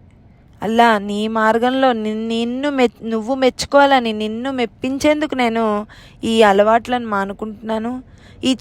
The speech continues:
చెడు పనిని నేను మానుకుంటున్నానని కుర్బానీ చేయడమే అసలైన కుర్బానీ, అల్లాకు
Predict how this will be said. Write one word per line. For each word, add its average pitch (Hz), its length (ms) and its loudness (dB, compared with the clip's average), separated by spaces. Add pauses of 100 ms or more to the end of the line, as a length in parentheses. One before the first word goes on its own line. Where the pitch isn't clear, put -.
చెడు 233 160 6
పనిని 269 360 -4
నేను 254 180 -4
మానుకుంటున్నానని 226 920 -4
కుర్బానీ 220 580 0 (120)
చేయడమే 226 380 -2
అసలైన 214 640 -6
కుర్బానీ, 220 420 -10
అల్లాకు 202 380 -4